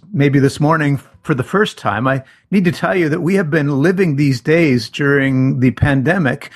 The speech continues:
by working our way through Jesus' Sermon on the Mount in the Gospel of Matthew, Matthew chapters six through eight, probably the most impactful talk in human history. And this morning, we're turning to the Gospel of Matthew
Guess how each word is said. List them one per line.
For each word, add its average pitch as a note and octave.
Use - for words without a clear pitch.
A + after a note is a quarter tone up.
by D3+
working F#3
our E3
way D#3+
through E3
Jesus' D3+
Sermon E3+
on C#3
the C3+
Mount C3
in B2
the A#2+
Gospel C#3+
of B2
Matthew, B2+
Matthew B2+
chapters C3
six -
through B2+
eight, B2+
probably A3
the D#3+
most E3
impactful F3+
talk D3+
in C#3+
human C#3
history. A2+
And F3
this -
morning, F#3+
we're E3
turning F3+
to E3+
the D#3
Gospel D#3+
of C3+
Matthew D3